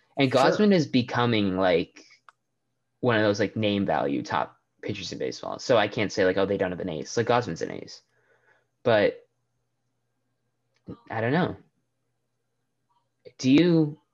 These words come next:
Speaker 1: do you look at this team and go, "This team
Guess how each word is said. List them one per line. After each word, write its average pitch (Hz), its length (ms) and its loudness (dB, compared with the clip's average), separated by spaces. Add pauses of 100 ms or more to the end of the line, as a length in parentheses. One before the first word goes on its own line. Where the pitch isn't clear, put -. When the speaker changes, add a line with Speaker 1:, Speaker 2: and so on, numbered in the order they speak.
(2250)
Speaker 1:
do 123 100 0
you 135 80 6
look 139 220 4
at 139 80 -4
this - 180 -2
team 110 300 -2
and 101 180 0
go, 87 1120 -2 (160)
"This - 320 -6
team 107 540 -2